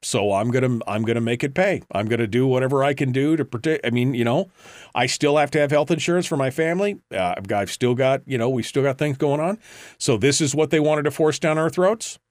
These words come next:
Okay, so I'll play your game. And like I said, I'm almost embarrassed to tell you what my health insurance costs now. Uh, especially when I hear some of my friends can't get health insurance because it's so expensive, and I had somebody like Laura on my side, and I'm paying less now than I ever was before Obamacare.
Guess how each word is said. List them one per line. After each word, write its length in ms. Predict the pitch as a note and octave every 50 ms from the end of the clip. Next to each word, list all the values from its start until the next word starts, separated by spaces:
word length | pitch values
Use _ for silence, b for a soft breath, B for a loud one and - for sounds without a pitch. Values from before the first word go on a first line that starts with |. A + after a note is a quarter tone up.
| _ _
Okay, 380 | - G#2 - - G#3 A3+ F#3+ F3+ - _ _ _ _ _ _ _ _ _ _
so 180 | - - A2+ G#2
I'll 140 | A2+ C#3
play 200 | C3+ - F3 E3+
your 120 | E3+ F#3 F3+
game. 380 | D#3+ E3 D#3 A2 E2 - - - _ _ _ _ _ _ _ _ b b b b b b b b b b b b b b -
And 120 | A2 A2
like 160 | A2+ B2+ A#2+
I 80 | C3+ B2
said, 260 | - - F3 D#3+ B2
I'm 160 | A2 A#2+ C3
almost 300 | C3+ D3 D3 C#3+ C3+ -
embarrassed 400 | B2 G#2+ B2 B2+ D#3 F3 E3 -
to 80 | - G#2+
tell 180 | - - A#2
you 120 | A2 A2 G#2+
what 100 | A2 G#2+
my 100 | G#2+ G#2
health 240 | G2 A#2+ C#3+ C#3+ B2+
insurance 360 | G#2 F2+ - A2 G#2+ G#2 -
costs 320 | - A#2 G#2 G2+ - -
now. 400 | G2+ A2+ C#3+ F3+ C#3 A2 B2 C#3 - _ _ _ _ _ _ _ _ _ _ _ _ _ _ -
Uh, 200 | G2 G2 G2 A2+ -
especially 500 | G#2+ - - D#3+ F3 F3+ - D3 B2+ A#2+
when 120 | A#2 A2
I 60 | A2+
hear 140 | A2 B2+ A#2
some 160 | - - C3
of 80 | B2 A#2+
my 100 | A#2 A2
friends 340 | - - C#3+ C#3+ D3 C3+ -
can't 380 | - C#3 B2+ B2 A#2+ - -
get 220 | A#2 B2 C3 E3+ F3
health 220 | C#3+ C#3 A#2+ -
insurance 340 | B2 A2 - C3 B2 B2 -
because 240 | - G#2+ B2 B2 G#2+
it's 100 | G#2+ -
so 140 | - C3
expensive, 580 | A#2 G#2 - - C#3 D3+ F#3 F3+ D3 A#2+ B2 B2+ B B B B B B B B
and 100 | - A#2
I 100 | B2 B2+
had 120 | C3+ B2
somebody 300 | A2+ - B2+ B2 A#2+ A#2+
like 220 | A#2 G#2+ A2+ A2 -
Laura 300 | G2+ A2 C3+ F3+ F#3 F3
on 80 | C#3
my 160 | A2+ G#2+ G#2+ A2
side, 300 | - - A#2 A2 C3+ C#3
and 100 | A#2 A2
I'm 120 | B2 C3+
paying 240 | C3 C#3+ C3 B2 A#2
less 280 | A#2 A#2 B2+ B2+ -
now 240 | A#2+ A#2 B2 D3 D#3
than 120 | C3+ A#2+ A2+
I 140 | A2+ A#2+
ever 200 | A#2+ A#2+ C3 B2+
was 260 | A#2 A2+ B2 C3 B2+ -
before 440 | B2 B2+ B2+ - D#3 F#3 F#3+ E3
Obamacare. 560 | A#2 F#2 G2 E2+ E2 D2+ - - D2 A#1+ A1+